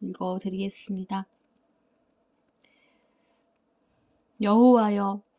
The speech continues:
나의 바위시여, 내가 주님께 부르짖습니다. 제발 못 들은 채 마소서.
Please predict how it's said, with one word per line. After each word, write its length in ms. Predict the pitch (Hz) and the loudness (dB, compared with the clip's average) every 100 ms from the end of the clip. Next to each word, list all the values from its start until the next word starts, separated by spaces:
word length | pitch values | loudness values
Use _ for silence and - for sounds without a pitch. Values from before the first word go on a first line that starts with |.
| _ _ _ - | _ _ _ -2
나의 340 | 214 220 233 | 2 4 4
바위시여, 760 | 208 202 233 220 - 208 190 190 _ _ _ _ _ _ _ _ _ | 2 2 2 0 -2 -4 -4 -8 _ _ _ _ _ _ _ _ _
내가 260 | - 233 247 | 2 4 4
주님께 720 | - 240 254 269 254 233 220 | 4 6 8 8 8 4 2
부르짖습니다. 1040 | 240 240 214 226 - 214 196 185 202 196 _ _ _ _ _ _ _ _ _ _ | 2 2 2 0 -2 -4 -4 -4 -4 -4 _ _ _ _ _ _ _ _ _ _
제발 400 | - 254 254 240 | 4 6 8 8
못 220 | 214 220 | 6 2
들은 260 | 277 277 254 | 4 6 6
채 180 | 254 214 | 4 0
마소서. 680 | 185 190 208 202 202 196 | 0 0 -2 -2 -4 -6